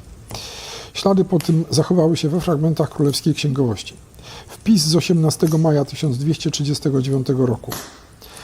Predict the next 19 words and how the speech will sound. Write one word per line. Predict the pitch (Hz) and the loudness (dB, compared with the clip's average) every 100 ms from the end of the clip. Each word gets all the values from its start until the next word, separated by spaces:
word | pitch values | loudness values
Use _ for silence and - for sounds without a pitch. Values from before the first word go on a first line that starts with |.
| - - - - - | -18 -18 -20 -14 0
„Dla | 120 202 | 4 4
nawróconej, | 220 185 185 190 185 185 | 4 4 4 4 6 4
która | 180 156 | 4 2
była | 143 160 | 4 4
Żydówką, | 143 151 151 - 147 - | 4 2 0 0 0 2
umieszczonej | 151 156 - 185 175 | 2 2 2 2 2
w | |
przytułku | - 185 190 180 - | 0 0 2 2 0
w | |
Paryżu, | - 160 147 156 | 0 2 2 2
czterdzieści | 156 - 170 180 - 175 | 0 0 2 2 0 -2
solidów. | - 147 104 104 - - - - - | 0 0 0 -4 -12 -20 -20 -20 -16
Świadek, | - - 190 180 175 170 | -12 0 2 4 2 2
jałmużnik. | 156 147 117 101 90 - - - - - - - - - - 131 | 2 2 0 -4 -8 -14 -20 -20 -20 -20 -20 -20 -20 -20 -2 2
Dla | 139 | 4
niedawno | 165 185 175 180 175 | 4 4 4 4 4
nawróconej | 156 165 165 165 160 | 4 2 2 2 4
w | 135 | 4
Gonesse, | 147 131 147 - | 2 2 2 -2